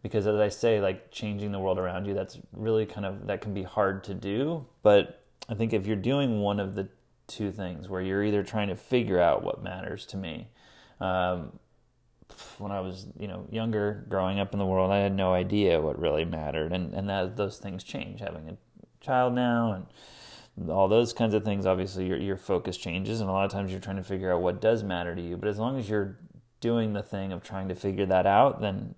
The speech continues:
you're making p-, massive amounts of progress. Um, and then figuring out how to spend as many minutes of your life doing those things. So as you figure out what matters to you, as you figure out what things that you enjoy either in that moment or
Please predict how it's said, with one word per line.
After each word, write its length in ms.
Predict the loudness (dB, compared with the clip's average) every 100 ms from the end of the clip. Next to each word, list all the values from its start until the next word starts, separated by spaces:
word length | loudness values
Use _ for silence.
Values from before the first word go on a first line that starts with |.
| -10
you're 180 | -4 -2
making 320 | 0 -2 -6
p-, 180 | -10 -20 -20 -16 -6
massive 720 | -2 -2 0 0 0 0 -2
amounts 300 | -2 -2 -4
of 80 | -6
progress. 600 | -2 0 4 6 4 0 -16 -20 -20 -20 -20 -4 2
Um, 360 | 6 6 4 0
and 160 | 0 0
then 100 | 4
figuring 400 | 4 4 2 2
out 80 |
how 60 | 2
to 80 | 2
spend 240 | 0 0
as 100 | 0
many 220 | 0 0
minutes 300 | 2 0 0
of 100 | 0
your 120 | 4 6
life 260 | 6 4
doing 260 | 2 2 0
those 240 | -4 -10
things. 320 | -12 -14 -12
So 80 | -8
as 300 | -4 -2 0
you 100 | -2
figure 400 | -2 -2 0 0
out 200 | 0 0
what 220 | 0 -4 -6
matters 440 | -10 -10 -10 -10
to 100 | -10
you, 140 | -4
as 220 | -2 -2 -2
you 100 | -6
figure 340 | -6 -4 -2
out 200 | -2 -2
what 260 | -6 -8 -14
things 320 | -12 -10 -10 -10
that 80 |
you 220 | -8 -6 -6
enjoy 380 | -6 -4 -2
either 220 | -2 -4 -6
in 120 | -6
that 200 | -8 -8
moment 480 | -8 -6 -4 -6 -4
or 360 | -2 -2 -2